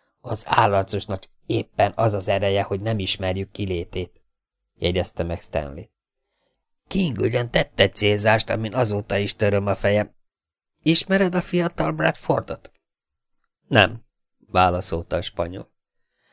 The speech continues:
„Jó volna megismerkedni vele, nem gondolod?”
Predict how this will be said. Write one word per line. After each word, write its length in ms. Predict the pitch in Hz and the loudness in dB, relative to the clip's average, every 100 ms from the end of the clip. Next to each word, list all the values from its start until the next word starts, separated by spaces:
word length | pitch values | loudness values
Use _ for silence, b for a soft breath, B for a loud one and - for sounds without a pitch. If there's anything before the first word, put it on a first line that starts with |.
| _ _ | _ _
„Jó 300 | - 123 117 | -2 0 2
volna 320 | 110 117 117 | 2 0 0
megismerkedni 920 | 120 113 117 117 110 110 - 113 113 | -2 -2 -4 -4 -4 -2 0 0 -2
vele, 260 | 113 113 104 | -4 -2 -2
nem 220 | 120 135 | -4 -4
gondolod?” 600 | 123 139 135 123 - - | -4 -4 -4 -4 -6 -12